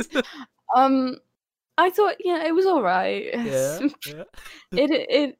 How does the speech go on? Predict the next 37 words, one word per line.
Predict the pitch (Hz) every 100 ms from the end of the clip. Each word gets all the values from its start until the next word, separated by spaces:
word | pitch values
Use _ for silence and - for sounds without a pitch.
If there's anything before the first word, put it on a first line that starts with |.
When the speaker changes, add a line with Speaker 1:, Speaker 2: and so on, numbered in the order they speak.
| -
Speaker 1:
it | 294
was | 277 330 269
what | 254
it | 185
was, | 180 185 180 180 220 -
you | - 214
know. | 196 175
Speaker 2:
Yeah, | 139 139
it | 139
was | 143 143
Speaker 1:
I'm | 262
Speaker 2:
what | 294
Speaker 1:
just | -
Speaker 2:
it |
Speaker 1:
gonna | 311 254
Speaker 2:
was, | -
Speaker 1:
put | 208
Speaker 2:
yeah. |
Speaker 1:
it |
out | 165 185 117
there | 160 175
that, | 180 185
you | -
know, | 254 202
I | 185 220
d-, | -
I | -
don't | 240 247 226 - _ 220
like | 220 208 -
how | 247 208
they, | 190
they | - 190
killed, | - 208 185 185 - -
um, | 185 180 175 180 208 - _ -
spoilers. | - - 190 175 190 -
<laughs> | 269 - - - - - - - 208
Um, | 202 190 170